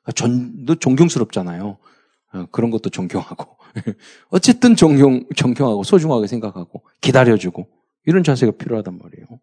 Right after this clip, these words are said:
그리고 <clears throat> 디모데에게도 이 말을 했잖아요. 아주 강조해서 이야기했어요. 뭐라고 그랬죠? 형제를 사랑하여, 서로, 사랑, 서로 우애하고 존경, 아니, 어,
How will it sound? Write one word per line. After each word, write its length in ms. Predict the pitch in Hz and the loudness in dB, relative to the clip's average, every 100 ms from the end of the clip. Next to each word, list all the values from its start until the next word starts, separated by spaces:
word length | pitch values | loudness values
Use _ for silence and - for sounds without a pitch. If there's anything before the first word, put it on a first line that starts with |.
| _ _ _ _ _ _ _ _ - _ _ _ _ - | _ _ _ _ _ _ _ _ -20 _ _ _ _ 2
그리고 680 | - 220 233 247 302 - _ _ _ - | 6 8 6 4 0 -10 _ _ _ -2
<clears throat> 1400 | 175 190 117 - _ _ _ - - _ _ _ _ _ | 2 2 2 -8 _ _ _ -18 -18 _ _ _ _ _
디모데에게도 1000 | - 170 226 214 208 156 156 226 339 - _ _ _ | 2 6 8 10 10 8 6 6 4 -2 _ _ _
이 140 | 127 127 | -2 2
말을 260 | 131 117 | 2 2
했잖아요. 380 | 117 - 90 85 _ _ _ - - - | -2 -6 -12 -14 _ _ _ -20 -16 -2
아주 220 | - 220 | 2 4
강조해서 560 | 339 - 170 196 190 - | 4 4 4 4 4 4
이야기했어요. 540 | 117 117 107 - 92 | 6 4 2 -4 -10
뭐라고 240 | 95 175 185 | 0 2 4
그랬죠? 380 | 147 135 208 240 - - - - | 2 4 4 4 -4 -20 -4 4
형제를 420 | 262 247 247 220 | 6 8 10 8
사랑하여, 640 | - 214 208 190 185 180 - - | 8 6 6 8 6 6 0 -12
서로, 280 | 185 208 196 | 0 2 4
사랑, 240 | 170 185 170 | 4 4 6
서로 200 | 190 151 | 6 8
우애하고 460 | 170 185 175 165 | 8 8 8 4
존경, 460 | 151 147 156 165 156 | 4 2 4 4 2
아니, 280 | 135 127 110 - _ _ _ _ | 2 0 0 -6 _ _ _ _
어, 440 | 123 117 113 107 | -2 0 0 -2